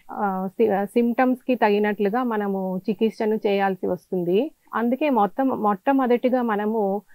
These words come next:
వ్యాధి సోకిన పశువుని మంద నుండి వేరు చేయాలి. ఎందుకంటే ఈ వ్యాధి సోకిన పశువులలో, ఆ, వైరస్ కాన్సంట్రేషన్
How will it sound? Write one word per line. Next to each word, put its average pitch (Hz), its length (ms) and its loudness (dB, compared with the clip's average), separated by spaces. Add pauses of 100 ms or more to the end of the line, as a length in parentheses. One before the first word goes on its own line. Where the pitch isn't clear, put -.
(160)
వ్యాధి 214 420 6
సోకిన 254 420 0
పశువుని 214 800 0 (260)
మంద 214 360 4
నుండి 262 340 4
వేరు 208 280 4
చేయాలి. 180 540 -2 (280)
ఎందుకంటే 262 800 4 (340)
ఈ 233 140 4
వ్యాధి 226 420 6
సోకిన 269 380 2
పశువులలో, 226 920 2 (480)
ఆ, 202 280 4
వైరస్ 233 760 4
కాన్సంట్రేషన్ 226 960 0